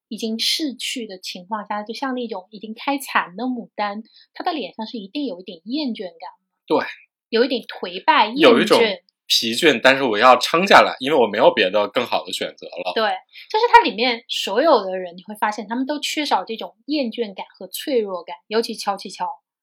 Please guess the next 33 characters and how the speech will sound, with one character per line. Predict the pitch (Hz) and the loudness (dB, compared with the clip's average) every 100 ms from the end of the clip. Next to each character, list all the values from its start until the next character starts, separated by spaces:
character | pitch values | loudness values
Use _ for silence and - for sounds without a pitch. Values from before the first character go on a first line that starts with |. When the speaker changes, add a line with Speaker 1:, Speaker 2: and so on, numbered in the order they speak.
| _ _ _ - | _ _ _ -4
Speaker 1:
毫 | 208 | -4
不 | 190 | -2
脆 | 214 226 196 | -6 -6 -6
弱， | 180 180 - - | -8 -14 -16 -10
但 | 349 | -6
乔 | 247 | -4
琪 | 240 | -2
乔 | 233 214 | -2 -2
让 | 233 226 | -2 -4
女 | 180 | -8
人 | 175 | -12
心 | - 220 | -12 -10
动 | 214 214 | -8 -10
的 | |
地 | 185 | -12
方 | 190 175 | -16 -8
一 | |
定 | 233 | -6
是 | 254 | -6
她 | - 180 | -8 -16
的 | 156 | -14
脆 | - 202 | -16 -16
弱， | 170 175 - | -16 -20 -12
不 | 185 | -6
是 | 254 | -2
她 | 233 208 | 4 4
的 | 185 175 - - - | 2 -4 -10 -20 -14
两 | 196 170 | -10 -8
膀 | 185 165 | -8 -8
子 | 180 | -12
力 | 185 175 | -14 -14
气。 | - - | -14 -14
Speaker 2:
对。 | - | -16